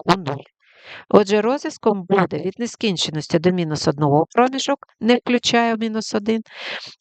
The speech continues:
і від двох з половиною до плюс нескінченності включає два з половиною. І ще один приклад розглянемо, коли квадратна нерівність містить в правій частині не нуль.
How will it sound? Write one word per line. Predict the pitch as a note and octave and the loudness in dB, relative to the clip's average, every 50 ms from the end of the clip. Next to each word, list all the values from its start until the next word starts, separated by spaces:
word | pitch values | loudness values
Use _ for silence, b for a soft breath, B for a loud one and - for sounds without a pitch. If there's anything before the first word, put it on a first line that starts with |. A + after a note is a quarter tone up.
| _ _ _ | _ _ _
і | B3+ C4 C4 A#3 F3+ D3 - _ | 4 4 4 4 2 0 -2 _
від | - E3+ G3 G#3+ | -2 2 2 2
двох | F#3 E3+ F3+ G#3 A3 F#3+ - | 2 0 0 2 2 2 0
з | - | -6
половиною | - F#3 F#3+ G3+ F#3+ F3+ G3 F3+ E3 D#3+ D#3+ | -4 -2 0 0 0 0 -2 -2 -2 -2 0
до | D3 F3 F3+ | 0 0 0
плюс | - F3+ F3 D#3+ - - | 2 0 -2 -2 -2 -8
нескінченності | D3 - - - E3+ - - - F3+ - E3+ - - - | -12 -10 -6 -6 -2 0 4 4 4 2 0 -14 -10 -12
включає | D3 _ - F3 E3 D3+ - - - - - G3+ A3 B3+ C#4 C#4 | -12 _ -4 -4 -4 -2 -4 -8 -8 0 2 2 2 2 0 -4
два | G3+ D3 C#3 D3+ D#3 E3 F#3 | -8 -8 -2 -2 0 0 0
з | - - | -4 -8
половиною. | _ - D#3+ D3+ C#3+ E3 - - - - - - - _ _ _ _ _ _ _ _ _ _ _ _ _ _ b b b b b b b b | _ -4 -2 -2 -2 -4 -6 -10 -12 -12 -12 -12 -14 _ _ _ _ _ _ _ _ _ _ _ _ _ _ b b b b b b b b
І | C#4 C#4+ | 0 0
ще | C#4 - - - C#4 | 2 2 4 4 4
один | A#3+ G#3 E3+ F#3 G3 F#3+ | 4 4 0 -4 -8 -8
приклад | _ A3+ A#3 G#3+ _ - D#3+ D#3+ - - | _ -4 -4 -4 _ -4 -4 -4 -4 -2
розглянемо, | F#3 F#3 F3 - F#3 G3+ G#3+ A#3+ C4+ D#4+ C#4+ B3 F#3 - | -4 -4 -2 0 0 2 2 2 0 -2 -6 -6 -6 -4
коли | - F#3+ F#3+ G3 G3 | -2 0 0 0 -2
квадратна | _ - F#3 F#3+ F3+ F3+ G#3 G3+ F#3 - - E3+ | _ 2 2 2 2 2 2 2 0 0 -4 -8
нерівність | E3 D#3 D#3+ D#3+ F#3 G3+ A#3 B3+ B3 G#3+ - _ | -6 -4 -4 -2 -2 -2 -2 -2 -4 -6 -6 _
містить | - F3+ F#3+ F3+ - _ - F3 - | -2 -2 -2 -2 0 _ -2 -2 -2
в | - _ | -6 _
правій | - F#3 F#3 F#3 F#3 F3+ F3+ | 0 2 2 2 0 -2 -8
частині | - - F3+ - - - F#3+ F3+ F3 E3+ E3+ | -8 -10 -10 -10 -4 -4 -4 -2 -2 -2 -4
не | D#3+ D#3+ E3 F#3 G3 G3+ | -4 -2 0 2 2 2
нуль. | F#3 E3 C#3+ C3 C#3 | 0 -2 -6 -6 -8